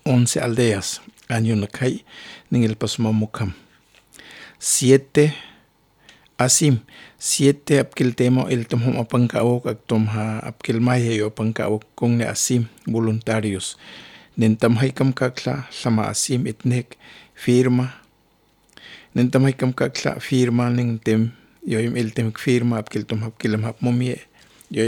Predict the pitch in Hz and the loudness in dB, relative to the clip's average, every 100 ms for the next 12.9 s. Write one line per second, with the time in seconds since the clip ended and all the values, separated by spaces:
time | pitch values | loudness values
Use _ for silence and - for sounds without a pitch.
0 | - 117 120 - - 120 113 117 113 117 | 0 -2 -2 -2 -2 -2 -2 -2 -2 -2
1 | 110 113 110 110 104 107 - 104 110 95 | -2 -4 -6 -4 -2 -2 -2 -4 -2 -4
2 | - - 113 - 120 131 - - 113 - | -4 -4 -4 -4 -4 -4 -4 -4 -6 -4
3 | 107 110 _ - 131 131 127 123 - - | -6 -6 _ -2 0 0 -2 -6 -12 -20
4 | - - 123 117 123 117 113 - 110 110 | -20 -6 0 2 2 0 -2 -4 -4 -2
5 | 110 110 - 113 104 107 110 - 123 120 | -2 -4 -4 -2 -2 -2 -4 0 2 2
6 | 117 120 - 120 113 107 104 - 120 117 | 0 -4 -6 -4 -2 -4 -6 -6 -2 -2
7 | 110 - - - - - - 123 123 - | -2 -8 -20 -20 -16 -12 -2 0 2 2
8 | 120 113 143 127 127 127 123 110 - 117 | -2 -2 -2 0 2 2 2 0 -2 0
9 | 123 127 - - - - _ - 120 120 | 0 -4 -12 -20 -20 -20 _ -2 2 2
10 | 127 120 123 - 120 120 117 110 _ 113 | 2 2 -2 -2 0 0 0 -4 _ 0
11 | 117 123 117 120 113 113 - - 135 107 | 0 -2 -6 -4 -4 -6 -8 -6 -4 -4
12 | - 117 123 - 120 - - 113 | -4 -4 -4 -6 -8 -6 -4 -4